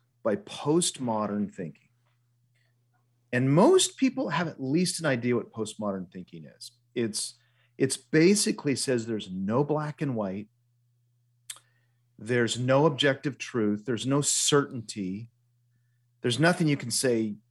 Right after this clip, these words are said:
"That's it, and there's no other solution," right? It's grounded in this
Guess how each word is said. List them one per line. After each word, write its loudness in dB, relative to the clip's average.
"That's 2
it, 4
and -2
there's -2
no 4
other 2
solution," -8
right? -6
It's -2
grounded 2
in -2
this -4